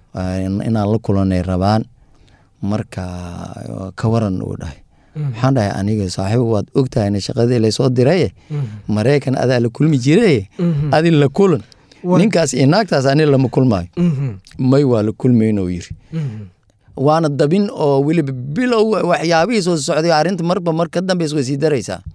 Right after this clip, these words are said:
Speaker 2: Mhm.
Speaker 1: Kadib waxaa dhacday in oo aan go'aanka markaa qaadanayba waana kor joogaanba.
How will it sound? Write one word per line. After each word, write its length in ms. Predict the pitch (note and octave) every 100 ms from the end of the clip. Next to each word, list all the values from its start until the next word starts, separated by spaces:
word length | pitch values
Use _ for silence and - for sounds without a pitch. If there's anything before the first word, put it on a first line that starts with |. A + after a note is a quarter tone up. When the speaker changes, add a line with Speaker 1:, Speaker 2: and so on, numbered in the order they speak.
| -
Speaker 2:
Mhm. 340 | F3+ D#3 A#2+ A2+ F#2 - - - - _ _ _ _
Speaker 1:
Kadib 300 | G#3+ G#3 A3+
waxaa 280 | F#3 D3+ F3+
dhacday 420 | E3+ A2+ A#2 E3+ A3+ _ _ _ _
in 220 | - G3+ D3+ F#2+ - _ _ _ _ _ C3
oo 420 | B2+ A#2+ A#2 A2+
aan 280 | G#2+ A2 A2
go'aanka 340 | A2 - D#3+ C#3
markaa 280 | C#3+ - D#3+
qaadanayba 560 | C#3 C#3+ F3+ A3 E3 A#2+ -
waana 260 | C3 D3
kor 160 | B2+ B2
joogaanba. 480 | A2 G2+ G2 F#2